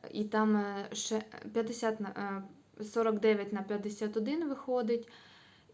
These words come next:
І вона кусюча для мене. І є пряжа, м, сто відсотків у мене вовна. Я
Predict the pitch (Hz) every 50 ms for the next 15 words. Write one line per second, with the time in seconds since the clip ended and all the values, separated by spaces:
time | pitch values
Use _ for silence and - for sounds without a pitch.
0 | - - 214 220 226 233 233 233 233 233 233 233 226 220 220 220 - - - -
1 | - - - - 233 220 - - 202 208 226 254 254 254 - 226 220 220 - -
2 | 208 202 208 202 - 262 277 320 - - _ _ - 240 254 262 254 262 262 269
3 | 269 269 262 269 262 262 - - - - - - - - - - 220 233 233 226
4 | 220 233 247 269 285 277 277 - 240 233 240 247 254 254 240 226 214 214 214 214
5 | 214 214 208 214 208 208 208 208 214 - - 214 214 214 - - 226 226 220 220
6 | 220 220 - 220 214 208 208 - - 220 202 196 202 202 202 202 202 196 202 214
7 | 240 269 302 320 320 311 294 277 269 240 214 214 208 208 208 202 202 202